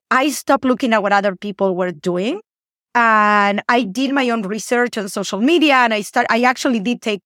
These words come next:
all the things in branding and messaging and positioning. And what happened was people were like, "Oh my God, when you explain it, I didn't understand it."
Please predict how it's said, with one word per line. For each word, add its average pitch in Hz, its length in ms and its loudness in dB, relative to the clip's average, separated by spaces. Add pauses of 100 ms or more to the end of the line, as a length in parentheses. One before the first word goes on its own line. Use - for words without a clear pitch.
(160)
all 240 220 6
the 226 80 -4
things 220 400 -4
in 202 200 -6
branding 214 640 2
and 208 220 2
messaging 208 560 -2
and 185 140 -4
positioning. 196 720 -4 (340)
And 220 640 2
what 226 580 0 (1040)
happened 233 840 -2 (420)
was 233 180 0
people 302 320 0
were 254 140 2
like, 247 200 0
"Oh 330 80 4
my 370 120 2
God, 381 220 4
when 254 200 2
you 330 140 4
explain 277 600 -2
it, 226 160 4 (120)
I 294 140 2
didn't 247 320 -2
understand 240 760 0
it." - 220 -8